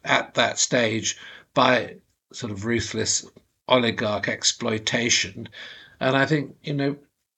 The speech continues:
Browder saw Putin as a force for good and someone who would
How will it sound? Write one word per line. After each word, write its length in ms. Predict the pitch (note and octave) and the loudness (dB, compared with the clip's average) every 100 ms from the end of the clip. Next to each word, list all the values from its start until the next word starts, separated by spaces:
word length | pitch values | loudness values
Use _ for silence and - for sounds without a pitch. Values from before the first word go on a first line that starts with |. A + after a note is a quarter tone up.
| _ _ _ _ _ _ _ _ _ _ _ _ _ _ | _ _ _ _ _ _ _ _ _ _ _ _ _ _
Browder 360 | D3 D3 D3 D3 | 6 8 8 4
saw 260 | - D3+ | 4 4
Putin 460 | D3 D#3 D3 D#3+ D3 | 4 4 4 2 2
as 180 | D3 C#3+ | 2 2
a 60 | |
force 640 | B2 - - D3 C3+ - - | 0 -4 2 4 6 4 2
for 240 | - B2+ G2 _ - | -2 -6 -6 _ 4
good 260 | C#3+ D3 | 4 4
and 380 | B2 B2+ C3 - - - - - | 0 -2 -2 -8 -16 -20 -20 -8
someone 640 | - D#3 D3 C#3 C3+ C3+ | 2 6 8 10 8 8
who 220 | C3 C#3 C3 | 6 6 6
would 200 | B2 | 4